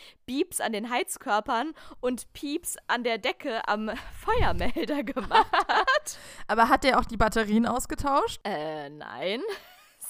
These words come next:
Speaker 1: Sorry, excuse me.
Speaker 2: Weil bei
Speaker 1: Das
Speaker 2: mir
Speaker 1: wär
Speaker 2: kommt die, einmal im Jahr der gleiche Dude, er ist ein sehr netter Mensch, und der kommt dann mit seiner kleinen Trittleiter, das wär bei dir natürlich ein anderes Problem,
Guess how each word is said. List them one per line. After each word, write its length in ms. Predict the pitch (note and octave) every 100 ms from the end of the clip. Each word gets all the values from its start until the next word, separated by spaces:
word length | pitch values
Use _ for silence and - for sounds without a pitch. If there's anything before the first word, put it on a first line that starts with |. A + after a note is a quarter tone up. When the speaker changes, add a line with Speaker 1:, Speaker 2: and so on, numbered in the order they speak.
| - -
Speaker 1:
Sorry, 240 | G#3+ B3
excuse 640 | G3 - - - G3 C4 C#4+
me. 80 | E4+ G#4+ A4 -
Speaker 2:
Weil 100 | G#3
bei 80 | A3+
Speaker 1:
Das 100 | B3
Speaker 2:
mir 100 | D4
Speaker 1:
wär 80 | C#4+
Speaker 2:
kommt 240 | C#4 -
die, 120 | - -
einmal 400 | A#3 C4+ D#4+ D#4
im 140 | A#3+ B3
Jahr 320 | A3+ G#3+ D4 G4+ D#4+
der 120 | C4
gleiche 420 | A#3 A#3 E4 D4+
Dude, 400 | G3 A3 C4+ G4 - -
er 60 | -
ist 100 | -
ein 160 | F#3+ F3+
sehr 160 | F#3+
netter 280 | F#3+ G3 G#3+
Mensch, 380 | G#3+ B3 G#4+ - -
und 240 | A#3 A#3 A#3
der 440 | A#3+ B3 A#3+ -
kommt 260 | - D4 D#4+
dann 140 | C#4
mit 120 | C#4+
seiner 240 | B3+ A#3+ A#3+
kleinen 300 | - A#3+ A#3
Trittleiter, 540 | - C#4+ C4 B3 C4+
das 160 | G#3+ -
wär 100 | F#3
bei 120 | F3+
dir 220 | - G#3+ F#3+
natürlich 420 | G3 G3+ E3+ -
ein 100 | E3+
anderes 440 | A#3+ E4 D4 D#4
Problem, 640 | - C#4 B3+ B3+ B3+ C4+